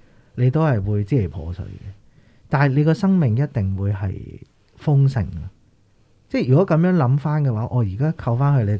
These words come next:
剛分享嗰兩個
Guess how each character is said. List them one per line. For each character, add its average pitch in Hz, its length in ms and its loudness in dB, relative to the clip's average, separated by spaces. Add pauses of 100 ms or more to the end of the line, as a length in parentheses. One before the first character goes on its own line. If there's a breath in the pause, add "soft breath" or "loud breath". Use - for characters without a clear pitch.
(100)
剛 143 400 0 (460 soft breath)
分 147 260 0
享 117 400 0 (140)
嗰 123 180 0
兩 110 220 2
個 110 100 -4